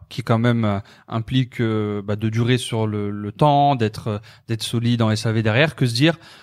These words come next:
euh, bah, comment, euh, comment surfer sur les tendances en monoproduit et fermer mon shop,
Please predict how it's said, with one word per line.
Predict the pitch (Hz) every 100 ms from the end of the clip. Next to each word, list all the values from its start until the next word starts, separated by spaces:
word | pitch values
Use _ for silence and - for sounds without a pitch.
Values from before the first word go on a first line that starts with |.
| _
euh, | 113 113 110
bah, | 113
comment, | 110 131 135 151 143
euh, | 123 117 113 113 110 - _ _ _ _ _
comment | - 131
surfer | 135 131 - 135
sur | 127
les | 123
tendances | 123 127 135 131
en |
monoproduit | 123 127 117 131 135
et |
fermer | 135 117 120
mon | 127
shop, | -